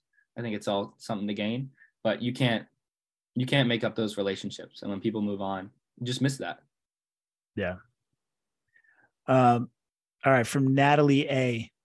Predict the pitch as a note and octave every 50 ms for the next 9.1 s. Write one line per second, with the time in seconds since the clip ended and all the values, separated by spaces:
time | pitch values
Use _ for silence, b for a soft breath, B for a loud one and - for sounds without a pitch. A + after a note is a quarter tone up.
0 | _ _ _ _ D#3 E3 E3 D#3+ D3+ D#3 D3 C#3 C3+ - - - C#3 C3+ D3 -
1 | - - - D#3 D#3+ E3 - - _ - - - _ _ _ _ _ _ _ _
2 | _ - B2+ A#2+ A#2+ B2+ B2 A#2 A#2+ A#2 A2+ A2+ - A#2+ A#2+ A#2 A2+ - - _
3 | _ - - - _ _ _ _ _ _ _ _ - C3 E3+ F#3 G3 F#3 - C#3+
4 | C3 - - - C3 A2+ F#2 F2 F2+ - - _ - _ A2+ A2+ B2 C3+ C#3 C#3
5 | C#3 C#3 C#3 C#3 C3 - - A#2+ C#3+ D#3+ E3 E3+ E3 D3 C#3 - - - - -
6 | - - D3+ D#3 D#3 C#3 A#2+ A#2 A2 G#2+ G#2+ G#2+ G#2 G#2+ G#2+ G#2+ A2 B2+ B B
7 | B B B B B _ _ _ _ _ _ - A#2+ C#3+ F3 E3+ C#3+ B2+ B2 A2+
8 | - C3+ C3 A#2+ G#2+ A2 G#2+ G#2 G#2 G#2 G#2 G#2+ A2 A2 A2 B2 B2+ C3+ C3+ C#3
9 | C3+ B2+